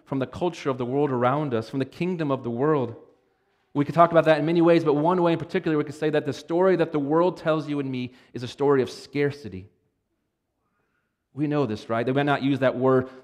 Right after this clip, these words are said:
but we know that fear of scarcity, that we're on our own.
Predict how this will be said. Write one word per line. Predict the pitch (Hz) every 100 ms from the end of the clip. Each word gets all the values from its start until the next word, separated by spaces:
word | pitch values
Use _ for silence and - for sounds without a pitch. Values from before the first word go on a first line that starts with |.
| _
but | 120
we | 135 147
know | 143 156 156
that | 147 139 -
fear | - 156 160 135
of | 107
scarcity, | - - 160 156 - 107 104 - _ _ _ _ _ _ _ _ _ _ _ _ _ _ _ -
that | 131
we're | 165 151
on | 147
our | 139
own. | 117 147 156 107